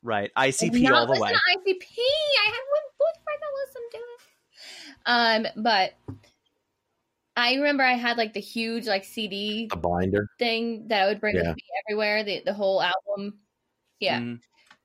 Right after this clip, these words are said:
Speaker 2: And
Speaker 1: Yeah.
Speaker 2: I used to hide it under the seat because my parents were already like, you know, "If you leave something out, someone's gonna steal it." So I shove it under the seat. My sister goes, "Why don't you want people to steal that?" And I'm like, "Because it's all of my music that my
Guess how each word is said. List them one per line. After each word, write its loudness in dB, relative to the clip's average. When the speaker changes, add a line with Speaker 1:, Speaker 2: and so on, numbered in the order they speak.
Speaker 2:
And 4
Speaker 1:
Yeah. -8
Speaker 2:
I 2
used 2
to -2
hide 0
it -4
under -6
the -6
seat -6
because -10
my -4
parents -4
were -2
already 2
like, -4
you -8
know, -6
"If -14
you -12
leave -10
something -4
out, 2
someone's -6
gonna -10
steal -2
it." -2
So -4
I -2
shove 0
it 0
under 2
the 0
seat. -4
My -6
sister -6
goes, -2
"Why -2
don't -2
you -4
want 0
people -6
to -18
steal -4
that?" -6
And 0
I'm 6
like, 0
"Because 0
it's 0
all 4
of 2
my 2
music 2
that 2
my 0